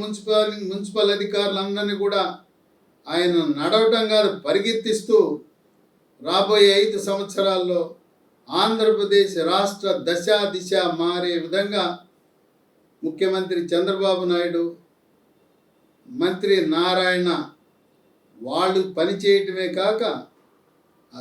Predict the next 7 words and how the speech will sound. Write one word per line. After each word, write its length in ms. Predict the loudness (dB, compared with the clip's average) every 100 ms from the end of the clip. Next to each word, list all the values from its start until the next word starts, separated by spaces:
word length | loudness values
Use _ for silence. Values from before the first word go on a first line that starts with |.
| -14
సి-, 200 | -6 -6 -4
అధికారులకు 720 | -4 0 2 4 4 0 0 -4
ఎటువంటి 400 | 0 2 4 4 2
ఒత్తిడి 400 | 0 4 6 10 8
లేకుండా 480 | 8 0 -4 -4 -2 -2 0
వారితో 380 | 0 -2 0 -2 -2
పనిచేస్తూ, 560 | -4 -2 -2 -4 -2